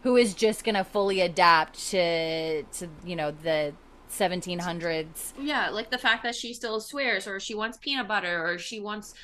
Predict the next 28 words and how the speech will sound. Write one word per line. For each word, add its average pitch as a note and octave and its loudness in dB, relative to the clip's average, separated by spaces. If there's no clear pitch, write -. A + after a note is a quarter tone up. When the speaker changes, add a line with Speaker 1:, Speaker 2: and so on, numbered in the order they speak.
Speaker 2:
penicillin, B3 -6
Speaker 1:
Yeah. F3+ 4
Speaker 2:
she - -8
wants G3+ -2
to A#3 -6
make G3 -6
these G3+ -8
things A#3 -6
and - -
Speaker 1:
That's F3 -8
Speaker 2:
spread G3 -2
the G3 -4
information. G3 -10
Like, E3+ -12
that's A#3+ 2
the, G#3+ -4
Speaker 1:
That's F3+ 0
Speaker 2:
the, G3+ 0
Speaker 1:
Claire. C#4 6
Speaker 2:
that's A3+ 0
the A3 -4
dichotomy G3+ -6
in F3 -8
it, - -12
of F3+ -2
it F#3 -4
is, F3+ -8
like, F3 -2